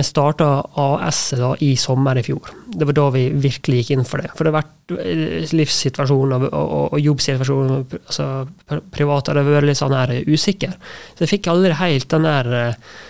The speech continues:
siste, eh, tida til å skulle virkelig gå inn for dette her, og så var jeg litt usikker da, eller, ja, hva er dette her verdt å bruke mer, eh, altså bruke tid på? Og, ehm,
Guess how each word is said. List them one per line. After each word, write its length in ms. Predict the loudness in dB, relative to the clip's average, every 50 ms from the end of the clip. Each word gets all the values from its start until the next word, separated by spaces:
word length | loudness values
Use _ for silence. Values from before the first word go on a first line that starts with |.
| -20 -18 -10
siste, 480 | -4 -2 0 0 -2 -2 0 0 2 2 2 2 2 0 -2 -4 -8 -18 -20 -20 -20 -20 -20 _ _ -16 -12
eh, 160 | -8 -8 -8 -8 _
tida 380 | -6 0 2 2 4 4 2 0
til 160 | 0 0 0
å 80 | 0 0
skulle 240 | -2 0 0 2 2
virkelig 880 | 0 0 -2 -4 -4 -4 -10 -6 -4 0 2 2 2 2 2 0 0
gå 160 | 0 0 2 2
inn 100 | 0 0 0
for 80 | -2
dette 160 | -4 -2 -2
her, 160 | -2 -2 -2 -2
og 360 | -2 -2 -4 -6 -8 -18 -20 _ _ _ _ _ _ _ -10 -4
så 80 | -2 0
var 100 | 2 2
jeg 60 | 4 4
litt 100 | 2 2 2
usikker 240 | 0 0 2 2 2
da, 60 | 2 2 2
eller, 220 | 2 0 0 -4 -4 -6
ja, 100 | -6 -8 -8
hva 160 | -8 -6 -4 -2
er 120 | 0 0 0
dette 140 | 0 0 0
her 200 | 0 0 0 0 0 0
verdt 220 | 0 -2 -2 -2 0
å 200 | 0 0 2 0 0 -2 -4 -6 -4 -4
bruke 320 | 0 2 2 2 2 0 0
mer, 280 | 0 0 0 0 0 0
eh, 220 | -2 -2 -2 -2
altså 180 | -2 -4 -2 0
bruke 220 | 0 0 0 0
tid 160 | 0 0 0 2
på? 140 | 0 -2 -2 -4 -8 -14 -12 -8 -4
Og, 300 | -2 0 2 2 2 2 2
ehm, 380 | 2 2 2 2 2 2 0